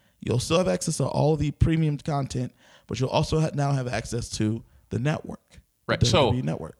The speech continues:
Speaker 2: and if you are a subscriber to the W W E Network, you can switch to Peacock for four ninety-nine a month, and you can actually get W W E Network with ads,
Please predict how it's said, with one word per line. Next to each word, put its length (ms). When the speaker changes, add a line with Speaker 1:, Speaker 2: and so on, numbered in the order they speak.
Speaker 2:
and 240
if 180
you 180
are 140
a 60
subscriber 640
to 120
the 100
W 240
W 240
E 20
Network, 440
you 100
can 160
switch 280
to 100
Peacock 640
for 440
four 260
ninety-nine 460
a 40
month, 320
and 100
you 60
can 120
actually 240
get 120
W 180
W 260
E 20
Network 380
with 300
ads, 500